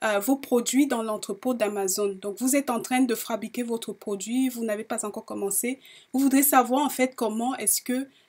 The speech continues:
euh, comment est-ce que le, le, je, où est-ce que je, vous allez avoir l'adresse,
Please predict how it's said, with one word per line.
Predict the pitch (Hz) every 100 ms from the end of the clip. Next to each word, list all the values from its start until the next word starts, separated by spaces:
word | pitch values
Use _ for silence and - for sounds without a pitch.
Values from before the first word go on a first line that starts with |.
| _
euh, | 214 202
comment | 196 233 233 285
est-ce | 269
que | - 285
le, | 254 220 208
le, | 202 196
je, | 190 208 180 -
où | 277 330
est-ce | 294 -
que | 294
je, | 262
vous | 233 247
allez | 233 233
avoir | 247 214 233
l'adresse, | 226 208 196 214 233 - -